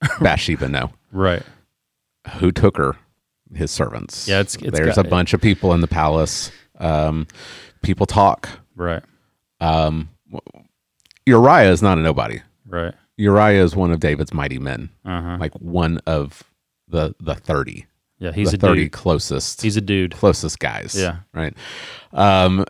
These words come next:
Speaker 2: and what, uh, what, I can't even remember who made this argument, is that it, this would not have been a secret that when Uriah gets back, he, he learns about this.
Speaker 1: Mm-hmm.
Speaker 2: And he's, he's shaming David.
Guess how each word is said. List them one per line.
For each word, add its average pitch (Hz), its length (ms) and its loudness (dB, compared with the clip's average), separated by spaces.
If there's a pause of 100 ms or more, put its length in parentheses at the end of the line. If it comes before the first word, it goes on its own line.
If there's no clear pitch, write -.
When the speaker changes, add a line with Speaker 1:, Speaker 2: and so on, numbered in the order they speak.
Speaker 2:
and 98 320 4
what, 101 340 4
uh, 95 240 4
what, 95 240 0
I 98 120 -8
can't - 260 -2
even 104 140 2
remember 95 320 2
who 82 140 0
made 82 180 0
this 78 180 -4
argument, 80 440 0
is 78 160 -6
that 78 180 0 (160)
it, - 260 -10
this - 300 -6
would 127 160 0
not 95 140 0
have 92 80 -2
been 90 100 -2
a 78 80 -2
secret 87 440 -2
that 85 160 0
when 85 180 -2
Uriah 85 340 2
gets 76 160 -6
back, - 280 -6
he, 71 300 -10 (680)
he 87 160 -4
learns 67 300 -6
about - 260 -12
this. - 340 -12 (100)
Speaker 1:
Mm-hmm. 90 400 -8 (280)
Speaker 2:
And 82 380 0
he's, - 600 -4 (440)
he's 101 140 -4
shaming - 520 -2
David. - 420 -4